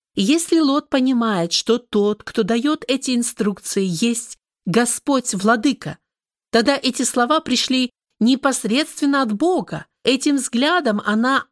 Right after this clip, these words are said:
сознательно отвергла Божью благодать. Автор послания к евреям предупреждает всех: «Смотрите, не отвратитесь и вы от говорящего. Если те, не послушав глаголовшего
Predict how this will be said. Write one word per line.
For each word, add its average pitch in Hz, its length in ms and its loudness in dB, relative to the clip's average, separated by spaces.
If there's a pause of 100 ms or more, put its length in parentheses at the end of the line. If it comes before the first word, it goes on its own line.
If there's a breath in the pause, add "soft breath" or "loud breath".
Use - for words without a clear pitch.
сознательно 277 1200 -2 (300)
отвергла 196 800 -2
Божью 170 520 -2
благодать. 170 680 -8 (280)
Автор 240 380 2
послания 226 520 0
к 220 100 -6
евреям 233 340 0
предупреждает 208 760 -2
всех: - 380 -4 (360)
«Смотрите, 208 1120 0 (300)
не 233 220 6
отвратитесь 302 920 0
и 254 180 2
вы 269 360 0
от 254 240 -2
говорящего. 254 920 -2 (540)
Если 208 540 0
те, 220 380 0
не 254 120 2
послушав 220 720 -2
глаголовшего 185 1160 -2